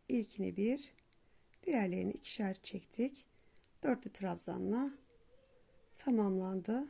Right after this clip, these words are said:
Hemen dört zincirimi çekip yine trabzanımızın arasından kapatıyoruz. Şimdi en son bir dolamamızı yaptık. Sayımız bire inmişti. Yine alt yuvadan kapatıp ilkini bir, iki,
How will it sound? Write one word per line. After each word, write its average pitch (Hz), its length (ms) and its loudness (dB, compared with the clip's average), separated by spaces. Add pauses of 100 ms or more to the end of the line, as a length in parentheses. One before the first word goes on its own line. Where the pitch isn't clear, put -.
Hemen 208 360 2
dört 233 220 -2
zincirimi 180 560 -2
çekip 240 380 -8 (920)
yine 214 240 2
trabzanımızın 202 880 -4
arasından 202 760 -2 (200)
kapatıyoruz. - 720 -12 (2500)
Şimdi 247 340 -2
en 220 220 4
son 240 440 0 (520)
bir 254 220 4
dolamamızı 233 540 4
yaptık. 226 520 0
Sayımız - 500 -4
bire 226 220 2
inmişti. 208 480 2
Yine 208 360 0
alt - 340 -4
yuvadan 196 320 -2
kapatıp - 460 -14
ilkini 180 500 -2
bir, 202 280 0 (500)
iki, - 460 0